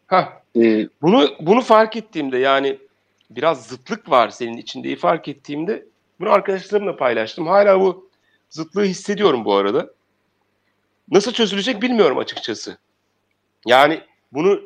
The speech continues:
Speaker 1: reddedemem. Benim şehrin de özlediğim tarafları var. Şehirde yaşamanın da özlediğim tarafları var. Bir de bu kadar
Speaker 2: Hı hı.
Speaker 1: zaman, e, daha yabana yakın yerlerde yaşayınca tabii o özlem biraz daha, e, yükseliyor.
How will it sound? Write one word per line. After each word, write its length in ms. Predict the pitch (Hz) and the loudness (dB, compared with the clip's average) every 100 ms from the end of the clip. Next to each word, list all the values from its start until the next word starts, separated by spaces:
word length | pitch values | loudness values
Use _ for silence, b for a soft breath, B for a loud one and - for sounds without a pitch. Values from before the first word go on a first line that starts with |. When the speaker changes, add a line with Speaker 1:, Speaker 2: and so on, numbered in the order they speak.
| - | -12
Speaker 1:
reddedemem. 680 | 120 151 135 147 190 190 139 | -8 -8 -6 -6 0 0 -2
Benim 160 | 139 | -6
şehrin 400 | 131 135 147 208 | -8 -8 -6 -6
de 60 | 185 | -6
özlediğim 400 | 143 120 107 101 | -6 -8 -8 -6
tarafları 440 | 95 90 - 87 | -6 -6 -6 -10
var. 260 | 82 78 - _ _ _ _ _ _ _ _ _ _ _ | -8 -10 -14 _ _ _ _ _ _ _ _ _ _ _
Şehirde 360 | - 135 120 147 | -10 -6 -4 2
yaşamanın 460 | 190 165 131 123 113 | 2 4 0 0 -2
da 40 | |
özlediğim 440 | 110 107 104 104 | -4 -4 -6 -6
tarafları 480 | 101 98 95 - 90 | -6 -4 -6 -8 -8
var. 180 | 87 82 - _ _ _ _ - | -8 -10 -20 _ _ _ _ -2
Bir 80 | 151 | 0
de 80 | |
bu 80 | 160 | 2
kadar 180 | 175 160 | 4 6
Speaker 2:
Hı 40 | |
hı. 40 | 147 | 6
Speaker 1:
zaman, 320 | 151 151 147 - _ - | 4 0 0 -8 _ -14
e, 80 | 123 120 113 110 _ - | -10 -8 -8 -12 _ -6
daha 180 | 120 147 | 0 0
yabana 340 | 147 135 135 139 | 2 0 0 0
yakın 260 | 131 139 | -2 -4
yerlerde 440 | 131 127 127 123 127 | -2 0 0 -2 -4
yaşayınca 600 | 127 151 139 131 175 - _ _ _ _ | -6 -6 -8 -6 -10 -12 _ _ _ _
tabii 180 | 135 151 | -2 4
o 160 | 139 | 6
özlem 280 | 139 160 160 | 6 2 2
biraz 260 | 143 139 139 | 2 2 0
daha, 360 | 131 113 - _ _ _ _ 117 | -2 -2 -6 _ _ _ _ -12
e, 60 | 104 101 101 92 _ _ _ _ _ _ _ _ _ | -8 -6 -8 -10 _ _ _ _ _ _ _ _ _
yükseliyor. 580 | 107 - 113 98 104 | -18 -10 -8 -6 -6